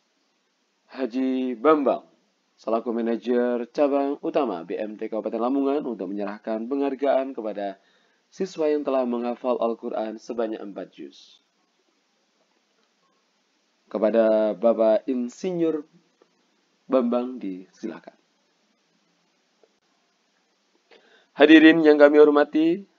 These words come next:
acara demi acara telah kita lalui bersama. Harapan terbesar dalam acara kegiatan ini, mudah-mudahan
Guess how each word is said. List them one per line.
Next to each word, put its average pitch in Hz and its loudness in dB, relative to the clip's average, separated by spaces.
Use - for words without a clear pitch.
acara 110 -2
demi 110 -6
acara 151 -2
telah 123 -4
kita 208 -2
lalui 160 2
bersama. 110 -6
Harapan 117 2
terbesar 131 2
dalam 139 0
acara 139 -4
kegiatan 139 -2
ini, 147 -4
mudah-mudahan 139 -2